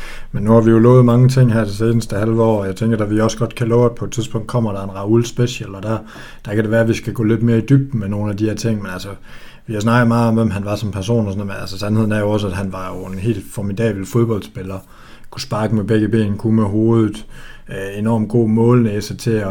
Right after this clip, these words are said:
til, hvornår han skulle dukke op, øh, fandt sin plads omkring de andre. Øh, nu siger vi godt nok det her med, at han var den første mand på holdkortet, men, men sandheden var jo, at man netop kunne sætte Raul som første mand på holdkortet, fordi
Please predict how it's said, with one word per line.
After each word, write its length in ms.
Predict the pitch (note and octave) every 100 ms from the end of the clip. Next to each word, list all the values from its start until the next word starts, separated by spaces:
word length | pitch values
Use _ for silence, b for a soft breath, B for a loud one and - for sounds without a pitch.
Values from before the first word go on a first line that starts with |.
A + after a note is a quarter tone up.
| F#2+ G#2 F#2+
til, 140 | A2+
hvornår 240 | G#2+ A2 A2
han 160 | G2
skulle 240 | - - -
dukke 200 | G2+ G#2
op, 280 | A#2 -
øh, 400 | A#2 G#2 G2+ G2+ G2+ F#2 b b b
fandt 380 | - - A#2+ A#2+
sin 240 | - A2+ G#2
plads 340 | A2 A#2+ B2
omkring 560 | G#2 G2 - B2 A2 -
de 140 | -
andre. 580 | G#2 A#2 C3 - G2 - -
Øh, 400 | A#2 G#2 G2+ G2+
nu 140 | A#2
siger 260 | G#2 - B2+
vi 80 | A2+
godt 180 | G#2+ A2+
nok 180 | A2
det 80 | A2+
her 100 | A2
med, 140 | G#2 G#2+
at 60 |
han 140 | F#2+ G2+
var 60 |
den 100 | G2
første 280 | F#2+ A2+ -
mand 180 | A2 G#2
på 80 | F#2+
holdkortet, 560 | B2 B2+ G#2+ G2 G2
men, 180 | G2 F#2+ B B B
men 120 | - A#2
sandheden 340 | A#2 A#2 A2+
var 140 | A2+
jo, 140 | B2 A2+
at 80 | G2+
man 120 | G#2
netop 280 | B2 A#2+ -
kunne 140 | A2
sætte 200 | A#2+ -
Raul 380 | G#2 A2 B2 B2+
som 220 | - G#2
første 260 | A2 A2+ A2+
mand 180 | A2 G#2
på 80 |
holdkortet, 540 | G2 B2 A#2 G#2+ G#2 F#2+
fordi 380 | G#2+ A2 A2